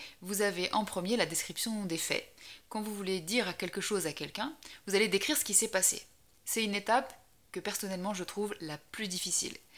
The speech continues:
Pourquoi ? Parce que quand on décrit quelque chose, régulièrement on va déjà être dans le jugement.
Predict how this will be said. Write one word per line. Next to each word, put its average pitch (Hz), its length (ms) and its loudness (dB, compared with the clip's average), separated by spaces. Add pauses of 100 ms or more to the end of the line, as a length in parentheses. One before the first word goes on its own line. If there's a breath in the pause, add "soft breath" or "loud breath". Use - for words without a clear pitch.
(220 loud breath)
Pourquoi ? 269 560 4
Parce 208 300 4
que 202 320 4
quand 226 240 4
on 202 80 0
décrit 226 280 6
quelque 180 280 0
chose, 262 320 2 (200 loud breath)
régulièrement 208 720 6
on 185 60 2
va 180 100 8
déjà 254 560 8
être 233 220 4
dans 185 140 2
le 180 60 0
jugement. 190 460 0